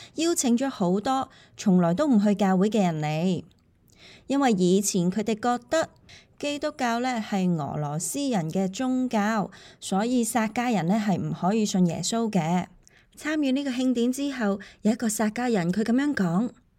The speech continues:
「原來呢，耶穌真係可以用撒迦語同我哋講嘢㗎，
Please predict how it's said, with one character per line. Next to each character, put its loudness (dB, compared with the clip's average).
「原 8
來 8
呢， 4
耶 2
穌 0
真 -2
係 2
可 2
以 0
用 4
撒 0
迦 -2
語 4
同 4
我 2
哋 2
講 0
嘢 4
㗎， 4